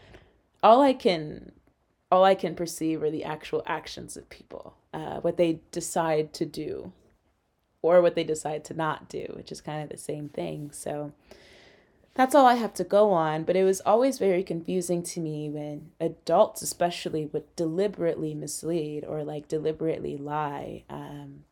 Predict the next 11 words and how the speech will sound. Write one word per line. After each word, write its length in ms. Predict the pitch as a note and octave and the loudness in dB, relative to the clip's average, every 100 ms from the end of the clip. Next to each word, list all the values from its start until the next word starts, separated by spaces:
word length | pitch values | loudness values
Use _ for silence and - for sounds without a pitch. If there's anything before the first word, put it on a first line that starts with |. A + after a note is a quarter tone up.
| _ _ | _ _
kind 160 | - F#3 | -4 0
of 120 | E3 | 0
went 180 | D#3 D#3+ | 0 -4
against 400 | D#3 D#3 D3+ - | -2 -6 -6 -6
everything 600 | D#3 D#3 D3+ - D3 D3 | -6 -6 -8 -8 -8 -8
that 140 | D3 - | -10 -12
I 500 | C#3+ C#3+ D3 D3 D3+ _ _ _ _ _ _ _ _ | -12 -12 -12 -14 -18 _ _ _ _ _ _ _ _
thought 460 | C4+ F#4+ E3+ - - | 8 8 6 2 -4
when 160 | E3+ | -4
I 240 | D3+ D3 D3+ | -2 -4 -6
was, 460 | D3 - - - | -8 -12 -16 -20